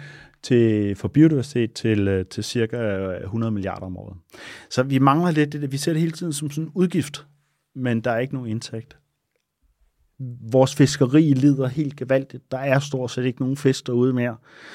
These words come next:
E U har regnet ud, at hvis vi begynder at beskytte tredive procent, hvor der ikke må bundtrawles, så vi kan få opbygget det her, så er der over tid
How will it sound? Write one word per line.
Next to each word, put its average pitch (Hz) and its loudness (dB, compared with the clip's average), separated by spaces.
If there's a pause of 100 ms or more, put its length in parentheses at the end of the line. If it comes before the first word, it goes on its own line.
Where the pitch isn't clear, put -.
(520)
E 139 10
U 135 8
har 123 4
regnet 104 0
ud, 131 2
at 120 -2
hvis 117 -2
vi 117 0
begynder 139 2
at 127 -4
beskytte 127 -4
tredive 117 2
procent, 120 0
hvor 113 2
der 107 0 (180)
ikke 170 -2
må 156 -4
bundtrawles, 110 -4 (160)
så - -4
vi 110 -2
kan 113 -4
få - -8
opbygget 131 0
det 110 -2
her, 107 -2 (300)
så - -2
er 123 2
der 156 0
over 110 -6 (200)
tid 202 -6